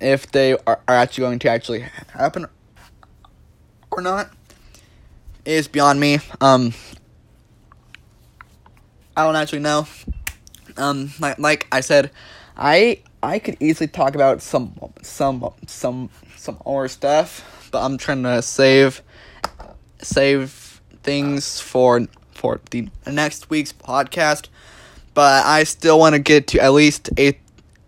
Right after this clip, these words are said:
a thirty, a thirty minute video. Um, so, so I,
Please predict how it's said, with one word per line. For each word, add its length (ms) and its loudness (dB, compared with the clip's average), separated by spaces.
a 280 4
thirty, 500 0
a 140 -4
thirty 380 -4
minute 320 -6
video. 400 -4
Um, 400 -8
so, 580 2
so 160 -4
I, 200 -2